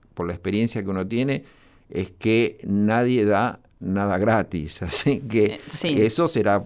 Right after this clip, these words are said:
Speaker 1: materia de negociación.
Speaker 2: Quizás menos el Estados Unidos de Donald Trump.
Speaker 1: Quizás, eh, menos, eh, el Estados Unidos de Donald Trump. Y ahí hay una cosa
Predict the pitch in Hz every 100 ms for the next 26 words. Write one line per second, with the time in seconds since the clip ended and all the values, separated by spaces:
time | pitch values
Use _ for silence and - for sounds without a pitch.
0 | - 95 90 104 101 131 131 - 95 87
1 | 85 87 87 82 80 - 90 98 - 165
2 | 175 180 180 202 202 - 147 147 - 165
3 | 160 160 160 160 135 120 110 147 143 143
4 | 135 139 - - - - - - _ _
5 | _ _ - 127 113 - 190 208 - 123
6 | 127 131 175 190 202 175 - 131 127 107
7 | - - - _ _ _ _ _ _ _
8 | _ _ - 143 139 107 143 143 135 123
9 | 147 135 117 101 110 120 117 107 98 123
10 | 220 294 311 202 170 151 180 - 135 107